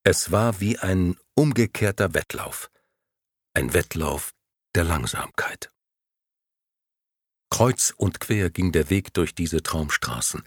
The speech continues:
immer tiefer und tiefer hinein ins Innere des weißen Stadtteils. Dann war die Ecke der Niemalsgasse erreicht. Kassiopeia war schon eingebogen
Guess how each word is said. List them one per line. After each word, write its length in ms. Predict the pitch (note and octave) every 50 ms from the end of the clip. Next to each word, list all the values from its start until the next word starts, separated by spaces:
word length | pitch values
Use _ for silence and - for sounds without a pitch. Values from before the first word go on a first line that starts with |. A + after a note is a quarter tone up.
| - - - - - _
immer 240 | - A#2+ A#2 A#2+ A2
tiefer 480 | - - - C#3 D3 C3+ - - A#2+ -
und 160 | G2+ F#2 -
tiefer 280 | - A#2+ A#2 - - G#2
hinein 440 | E2+ F2+ F#2 G2 G2 F#2+ F2 D#2 - - - _ -
ins 200 | - G2+ F#2 - -
Innere 320 | - B2 A2+ G#2 E2+ F2 E2+
des 180 | F2 D#2+ -
weißen 300 | E2+ E2 D#2+ - - -
Stadtteils. 680 | - - - - - - - - - - - - - _ _ _ _ _ _ _ _ _ _ _ _ _ -
Dann 340 | - F#2 G2 B2 B2+ B2+ - _ _ _ _ _ _ -
war 220 | - F#2+ G2 G2+
die 280 | G2 - F#2+ F2+ E2 _ -
Ecke 260 | - G2+ - - G2
der 180 | E2+ F#2+ F2+ E2+
Niemalsgasse 1000 | E2+ F#2 G#2 G#2 F#2+ E2+ C2 A1+ - - - - - - - - - - - -
erreicht. 640 | - - - - - - - - - - - - _ _ _ _ _ _ _ _ _ _ _ _ _ - - - -
Kassiopeia 640 | - G2 - - G2 E2+ - G2+ G#2+ A#2+ A2+ G2 E2+
war 140 | F2 F2+ F2
schon 260 | - - F2+ F2 E2
eingebogen 680 | - D#2 C#2+ C2+ - - C#2 C#2+ D2 E2 - A#2